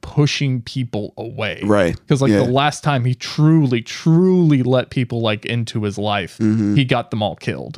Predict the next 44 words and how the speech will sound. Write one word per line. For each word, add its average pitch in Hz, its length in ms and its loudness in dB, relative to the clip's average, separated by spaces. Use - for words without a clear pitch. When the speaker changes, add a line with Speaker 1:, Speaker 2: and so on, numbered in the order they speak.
Speaker 2:
Yeah. 107 300 4
Speaker 1:
Um, 113 480 -2
it, 196 360 0
it 208 100 2
wasn't 294 280 4
even 165 160 2
him 170 240 2
that, 117 200 0
like, 120 260 -2
well, 143 240 0
I 143 100 2
mean, 113 280 -2
he 135 220 2
feels 147 380 0
bad 117 380 0
because 127 300 0
survivor 107 400 0
Speaker 2:
Right, 151 160 2
Speaker 1:
guilt. 123 100 2
Speaker 2:
right, 123 280 2
right, - 20 0
right. 113 260 0
Speaker 1:
But 156 100 2
Speaker 2:
Survivor's 117 320 0
guilt, 117 280 -4
yeah. 123 120 2
Speaker 1:
but - 180 -2
still, 143 440 0
like, 127 280 0
he, 131 480 2
he 160 140 4
didn't 196 240 4
really 160 220 2
do 147 320 2
anything 131 800 -2
that 135 500 -2
got 127 400 -4
them 123 640 0
killed. 135 460 0
He 127 60 4
was 113 120 4
Speaker 2:
Mm-hmm. - 40 2
Speaker 1:
just 147 220 0
like, 143 180 0